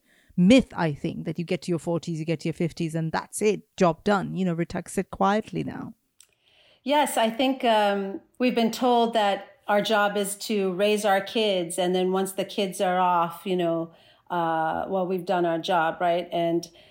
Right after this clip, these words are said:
Speaker 2: <laughs> that just never made sense for me. You know, people are living a long time these days, and yeah, sure, raising my kids is an important part of what I do,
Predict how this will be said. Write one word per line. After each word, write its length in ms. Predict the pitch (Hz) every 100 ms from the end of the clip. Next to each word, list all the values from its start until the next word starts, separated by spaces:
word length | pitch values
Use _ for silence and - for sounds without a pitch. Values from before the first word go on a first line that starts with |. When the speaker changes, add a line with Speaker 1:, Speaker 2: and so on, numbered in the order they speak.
| - -
Speaker 2:
<laughs> 260 | - - - 220 330 - - - - -
that 260 | 233 311 311
just 180 | 320
never 260 | 277 262 247
made 260 | 220 214 214
sense 360 | 190 175 -
for 140 | - 165
me. 380 | 170 - - -
You 120 | 196
know, 240 | 196 196 185
people 360 | - 285 254 220
are 120 | 190
living 280 | 185 180 165
a 80 |
long 360 | 156 165 185 185
time 320 | - 165 156
these 220 | 156 165
days, 460 | - 165 156 160 156 -
and 460 | 160 156 156 156 - - - _ 508
yeah, 100 | 226
sure, 400 | - 403 285 202
raising 380 | 226 262 262 247
my 140 | 226
kids 320 | 214 226 214
is 140 | 196 190
an 80 | 180
important 500 | 180 202 196 175 -
part 200 | 175 165
of 100 | 160
what 140 | 165
I 140 | 165
do, 300 | 170 170 -